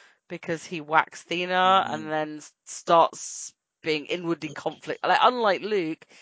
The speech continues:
Speaker 1: he's, like, going, "Why did I do that?" So it's like he knows that what he's doing is wrong, but then he, the next panel, he's like, "Oh, the, my loyalty is to the master."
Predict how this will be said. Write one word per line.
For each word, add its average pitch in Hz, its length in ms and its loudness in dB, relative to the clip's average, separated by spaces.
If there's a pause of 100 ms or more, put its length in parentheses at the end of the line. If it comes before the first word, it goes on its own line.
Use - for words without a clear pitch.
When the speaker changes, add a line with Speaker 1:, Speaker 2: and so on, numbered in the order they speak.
(140)
Speaker 1:
he's, 175 240 -10
like, 170 180 2
going, 165 240 2
"Why 160 220 4
did 151 140 -6
I 143 100 0
do 156 260 -4
that?" 120 260 -12
So - 120 -6
it's 160 100 -8
like 190 160 0
he 220 100 -6
knows 190 540 0
that 147 100 -12
what 135 140 -4
he's 147 120 -8
doing 147 260 -4
is 131 160 -12
wrong, 147 420 -4 (1080)
but 151 140 -2
then 160 140 2
he, 170 140 -4
the 160 140 -6
next 165 320 -2
panel, 151 240 2
he's 147 200 -6
like, 127 160 0
"Oh, 120 380 -4 (100)
the, 127 100 -12
my 127 200 -8
loyalty 135 480 -8
is 120 160 -10
to - 100 -14
the 127 60 -10
master." 123 480 -8